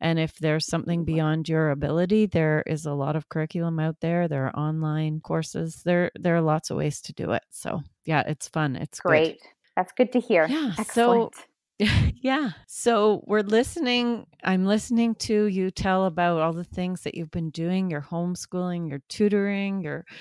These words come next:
Speaker 1: helping kids with writing. And, uh, some people listening might say, "Whoa, she's super mom." And I personally think all homeschoolers are super mom. But at the same time,
Speaker 2: <laughs>
Speaker 1: you've described yourself this way,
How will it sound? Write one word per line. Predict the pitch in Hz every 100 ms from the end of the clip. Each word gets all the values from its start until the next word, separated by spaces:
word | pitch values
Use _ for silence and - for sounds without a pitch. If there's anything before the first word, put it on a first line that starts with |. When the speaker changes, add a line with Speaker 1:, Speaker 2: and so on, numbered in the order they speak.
| - -
Speaker 1:
helping | - 180 - 185 180
kids | 170 180 -
with | 175 175
writing. | 165 175 175 180 180 180 175 -
And, | 156 160 151 147 147 -
uh, | 143 151
some | - - 170 165 165 - - - _
people | 196 175 180
listening | 180 - 175 170
might | 165 160 -
say, | - - 170
"Whoa, | 165 226 233 214
she's | 196 - 214
super | - 233 208 202
mom." | 185 170 165 156
And | 151 147 -
I | - 160
personally | 180 165 - 160
think | - 156 -
all | 156 165
homeschoolers | 180 185 - - 208 214 220
are | 226
super | - 220 - 226
mom. | 214 214 226
But | 208 175 - _ _ _ - - -
at | 262
the | -
same | 277 220 202 196
time, | - 147 147 156 226
Speaker 2:
<laughs> | - - - -
Speaker 1:
you've | 202
described | 233 226 - 208 214 196
yourself | 196 190 196 190 -
this | - 190 -
way, | 170 151 156 170